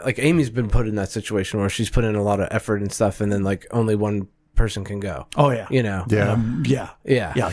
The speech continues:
Speaker 2: Girls' night.
Speaker 1: Yeah.
Speaker 2: And
Speaker 3: And
Speaker 2: then two girls show.
Speaker 1: Yeah.
Speaker 3: And I'll tell you, like, now that we're talking about this, um, I, I don't feel like I have a high, a very high need for appreciation. I, I, I mean, it is, it is kind of high on my, um, when I took the test.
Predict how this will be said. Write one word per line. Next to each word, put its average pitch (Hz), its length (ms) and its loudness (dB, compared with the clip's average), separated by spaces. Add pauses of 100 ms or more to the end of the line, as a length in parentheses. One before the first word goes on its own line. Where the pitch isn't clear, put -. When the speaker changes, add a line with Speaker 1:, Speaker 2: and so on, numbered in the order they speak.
Speaker 2:
Girls' 240 280 2
night. 214 280 0
Speaker 1:
Yeah. 131 340 4
Speaker 2:
And 135 100 2
Speaker 3:
And 131 80 4
Speaker 2:
then 117 240 -2
two 151 140 2
girls 123 220 -2
show. 90 280 -8
Speaker 1:
Yeah. 117 320 0
Speaker 3:
And 143 120 2
I'll 160 100 2
tell 170 220 2
you, 113 200 2
like, 117 400 -2
now 123 200 2
that 135 80 2
we're 113 80 2
talking 113 320 4
about 104 240 2
this, 104 340 0 (120)
um, 104 560 0 (760)
I, 131 140 2
I 131 80 4
don't 190 180 0
feel 127 260 2
like 139 180 4
I 123 80 4
have 113 200 2
a 113 60 4
high, 107 280 0 (380)
a 104 120 2
very 117 320 2
high 123 160 0
need 127 180 -2
for - 100 0
appreciation. 131 600 0
I, 117 100 2
I, 135 320 0
I - 40 6
mean, 123 180 2
it 123 100 2
is, 156 240 4
it 120 140 2
is 139 100 2
kind 143 220 0
of 104 60 -4
high 104 200 4
on 110 140 0
my, 101 300 2
um, 95 500 2
when 104 120 4
I 95 60 2
took - 200 0
the 92 80 0
test. 101 420 0